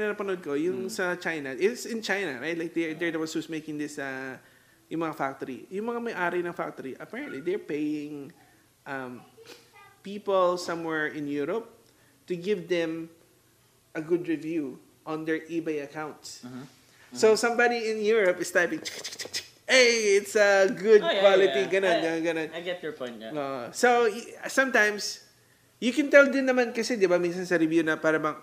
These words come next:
Speaker 1: "Oh my gosh, like, so plain," like, "Oh, it's all good." <laughs>
Speaker 2: Mm-hmm.
Speaker 1: Yung ganung review na para bang five star, "It's very good." That's it. Wala
Speaker 2: Okay,
Speaker 1: nang
Speaker 2: okay.
Speaker 1: ano, di
Speaker 2: I
Speaker 1: ba?
Speaker 2: agree, okay.
Speaker 1: Oo, di ba
Speaker 2: Parang,
Speaker 1: may mga
Speaker 2: parang
Speaker 1: ganun?
Speaker 2: hindi ka talaga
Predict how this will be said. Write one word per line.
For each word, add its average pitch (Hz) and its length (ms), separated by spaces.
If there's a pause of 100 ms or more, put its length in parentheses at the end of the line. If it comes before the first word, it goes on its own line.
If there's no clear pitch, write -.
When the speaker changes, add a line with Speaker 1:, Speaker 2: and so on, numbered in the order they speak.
Speaker 1:
"Oh 156 100
my 143 120
gosh, 139 260
like, 135 160 (200)
so 202 280
plain," 180 360
like, 151 200 (240)
"Oh, 170 240
it's 151 160
all 160 180
good." 156 340
<laughs> - 40 (100)
Speaker 2:
Mm-hmm. - 640
Speaker 1:
Yung 254 120
ganung 285 300
review 262 300
na 254 100
para 240 240
bang 226 320
five 208 240
star, 175 320 (220)
"It's 151 180
very 180 300
good." 165 340 (320)
That's 220 280
it. 269 240
Wala 214 240
Speaker 2:
Okay, 214 100
Speaker 1:
nang 226 200
Speaker 2:
okay. 185 160
Speaker 1:
ano, 214 220
di 175 120
Speaker 2:
I 165 80
Speaker 1:
ba? 180 120
Speaker 2:
agree, 175 180
okay. 175 180
Speaker 1:
Oo, 160 240
di 180 80
ba 214 100
Speaker 2:
Parang, 247 120
Speaker 1:
may 262 100
mga 247 220
Speaker 2:
parang 233 100
Speaker 1:
ganun? 220 320
Speaker 2:
hindi 262 160
ka 262 100
talaga 240 280